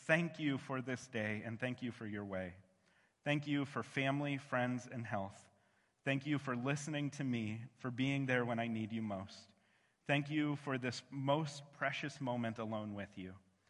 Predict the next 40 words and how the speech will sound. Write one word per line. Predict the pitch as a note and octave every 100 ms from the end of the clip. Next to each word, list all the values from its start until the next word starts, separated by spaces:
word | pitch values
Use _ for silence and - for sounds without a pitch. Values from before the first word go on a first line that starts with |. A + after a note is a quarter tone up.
| - _ -
Grant | C3+ C#3+ C#3+
that | C3+
I | B2+
would | B2 A#2
discern | A#2 - - C#3 C#3+ D3
your | B2+ B2+ C3+
will | A#2+ B2 B2+
for | -
my | B2+ B2
life | B2+ A2+ G#2 G#2 - - - _ -
and | A#2+
that | A#2+
I | A#2+
would | A#2+ A#2 -
always | B2+ C3+ C3+ -
be | C3
a | A#2+
good | A2+ A#2 -
steward | - C3 C#3 C#3 C3+
of | - A2+
your | A#2+ A2+
gift | G#2+ - A2+
of | G2+
time. | - F#2 F2+ F2+ - _ _ _ _ _ -
Let | C3+ C#3
me | C#3
not | B2+ B2+
squander | - - B2+ C3 C#3+ D3+
it, | C3+ D3 C#3+ - - - - _ B2+
but | B2+ B2+
use | B2 C#3+ C#3
each | C#3 C3+ C3+
moment | A#2+ A2 G#2+ G#2 - -
in | A2 G#2
ways | G#2+ A2 A2 -
that | A2 G#2
glorify | G2 G2+ G2 - G#2 G2+ F#2+
you, | F#2+ F#2
Lord. | F2 E2 D#2 D2+ - _ _ _ _ _ - _ _ _ _ _ _ _ _ _ _ _ _ -
I | -